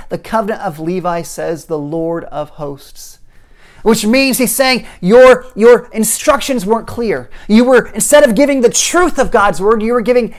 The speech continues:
half-truths. You were choosing to pick and choose what you talk about. You chose to prioritize and only talk about the easy stuff, the stuff that people like, you know, like the love of God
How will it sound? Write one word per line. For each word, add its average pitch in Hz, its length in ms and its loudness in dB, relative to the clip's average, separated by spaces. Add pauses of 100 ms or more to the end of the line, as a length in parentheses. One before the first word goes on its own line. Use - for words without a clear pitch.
(120)
half-truths. - 920 -8 (540)
You 226 180 4
were 262 140 0
choosing 269 560 -2 (140)
to 277 120 0
pick - 240 -4
and 233 100 -4
choose 269 380 -4
what 214 140 -8
you 190 80 -8
talk - 260 -4
about. 185 240 0
You 208 100 -4
chose 262 360 2
to 208 80 -14
prioritize 220 720 2
and 196 100 -4
only 247 180 -6
talk 214 380 -4 (160)
about 220 220 2
the 220 180 0
easy 247 340 0
stuff, - 360 -4
the 196 60 -10
stuff 220 240 -6
that 220 80 -8
people 208 340 -4
like, 190 300 -2 (260)
you 185 100 -4
know, 185 400 4
like 170 200 0
the 214 80 2
love 233 300 2
of 220 160 -4
God 147 460 0